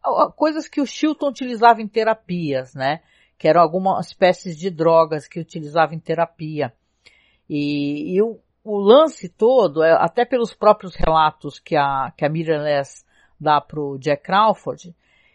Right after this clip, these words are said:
que realmente ela tava sendo tratada com aque-, com drogas, né, injetáveis, como o Will também foi tratado pelo Chilton,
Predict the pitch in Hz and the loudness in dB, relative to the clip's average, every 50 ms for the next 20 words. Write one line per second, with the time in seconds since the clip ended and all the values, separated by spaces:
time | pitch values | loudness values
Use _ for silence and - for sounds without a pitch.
0 | _ _ _ - 196 190 185 190 190 190 190 170 208 247 254 233 196 190 190 196 | _ _ _ -6 -4 -2 -2 -2 -2 -2 0 2 4 4 4 2 0 -4 -6 -6
1 | 208 202 - - - 233 233 240 247 - - _ _ _ _ _ - 180 175 175 | -8 -12 -14 -10 -10 -8 -8 -8 -8 -10 -14 _ _ _ _ _ -2 0 2 2
2 | 175 180 190 196 202 202 202 - - 208 196 196 220 196 - - - 190 185 180 | 4 4 4 4 4 4 2 2 2 0 2 2 2 0 -2 -4 -4 -4 -4 -4
3 | 196 190 - 226 233 233 - _ - 185 185 190 196 208 202 226 220 220 _ - | -6 -8 -2 -2 0 0 0 _ 0 2 2 2 2 2 0 -2 -4 -4 _ -6
4 | 190 202 220 226 220 214 _ _ - 180 170 156 - - 196 196 185 180 175 170 | -4 -2 0 -2 -2 -2 _ _ -6 -6 -6 -6 -8 -8 -8 -4 -2 0 2 4
5 | 170 170 190 214 247 269 320 - - - _ 185 165 180 190 170 - - 175 165 | 4 4 4 2 0 -2 -2 -4 -10 -16 _ -6 -4 -4 -4 -6 -4 -4 -6 -6
6 | - - 151 143 147 165 180 196 220 214 - _ - 196 220 233 233 196 190 196 | -2 -2 0 2 2 0 0 -2 -8 -12 -12 _ -4 -2 0 0 -2 0 0 -2
7 | 202 202 185 170 170 165 - - 165 - 160 151 143 - 156 143 139 - 165 156 | -2 -4 -6 -6 -6 -8 -6 -8 -8 -4 -4 -4 -2 -2 -4 -4 -4 -8 -12 -12
8 | 156 - - - 165 196 226 - - 269 277 | -12 -16 -12 -8 -8 -8 -8 -8 -12 -14 -14